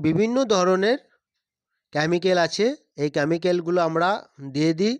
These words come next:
যাতে খাটটি দীর্ঘদিন লাস্টিং করে এবং যেন তার গ্লেজ সবসময়তে থাকে এবং কাঠটি যেন সবসময়তে সেফটি থাকে, সেই জন্য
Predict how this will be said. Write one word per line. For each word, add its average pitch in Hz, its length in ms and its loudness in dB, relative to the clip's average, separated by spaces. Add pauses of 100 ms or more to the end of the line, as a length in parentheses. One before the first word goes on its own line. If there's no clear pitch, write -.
(720)
যাতে 147 300 -2 (120)
খাটটি 165 400 -4 (720)
দীর্ঘদিন 165 500 0 (100)
লাস্টিং 160 380 -2 (140)
করে 185 220 2 (640)
এবং 151 240 0 (160)
যেন 165 160 0 (220)
তার 165 160 2 (200)
গ্লেজ 170 340 2 (540)
সবসময়তে 170 680 -2
থাকে 170 260 -2 (800)
এবং 143 200 0 (160)
কাঠটি 165 300 -2 (100)
যেন 170 120 2 (140)
সবসময়তে 175 480 -2 (100)
সেফটি 165 340 -4 (100)
থাকে, 123 260 -6 (1000)
সেই 147 200 0
জন্য 165 160 0